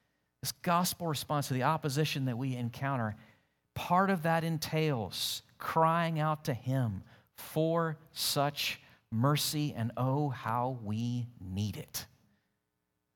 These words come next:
More than we know.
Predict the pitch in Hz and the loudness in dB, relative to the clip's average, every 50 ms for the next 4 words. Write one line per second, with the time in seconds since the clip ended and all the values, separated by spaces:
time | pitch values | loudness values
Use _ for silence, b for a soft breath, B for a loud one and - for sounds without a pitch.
0 | _ _ _ _ _ _ _ _ _ _ _ _ _ _ _ - 101 95 107 117 | _ _ _ _ _ _ _ _ _ _ _ _ _ _ _ -12 -6 -2 -2 0
1 | 123 131 135 135 135 139 131 85 98 110 110 110 110 110 110 107 101 92 92 95 | 2 4 4 4 2 0 -2 -4 -2 0 0 0 0 0 -2 -2 -4 -4 -4 -4
2 | 95 95 98 98 95 - - _ _ _ _ _ _ _ _ _ _ _ _ _ | -4 -4 -4 -6 -8 -12 -18 _ _ _ _ _ _ _ _ _ _ _ _ _
3 | _ _ _ - 90 - - - | _ _ _ -10 -8 -8 -10 -12